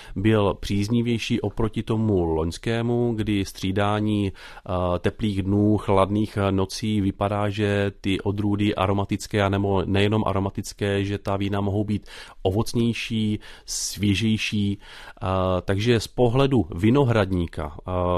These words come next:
jsme, řekněme, na nějakém tom, eh, průměru, co se týká množství, co se týká kv-,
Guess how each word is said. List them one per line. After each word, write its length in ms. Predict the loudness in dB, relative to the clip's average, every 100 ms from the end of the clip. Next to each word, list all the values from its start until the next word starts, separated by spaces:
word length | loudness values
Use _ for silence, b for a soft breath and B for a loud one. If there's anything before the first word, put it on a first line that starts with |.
| 0
jsme, 440 | -2 -2 0 2 2
řekněme, 380 | 0 0 0 0
na 120 | 0
nějakém 480 | 2 0 0 -2 -2
tom, 300 | 0 0 2
eh, 140 | 0 0
průměru, 840 | 2 4 4 4 4 4 4 0
co 140 | -2 -6
se 160 | -6
týká 460 | -6 -6 -4 -2 -2 B B B
množství, 540 | -2 0 -2 -2 0 0
co 120 | -4
se 140 | -4
týká 440 | -4 -4 -2 -2 0
kv-, 560 | -2 -4 -8 0 0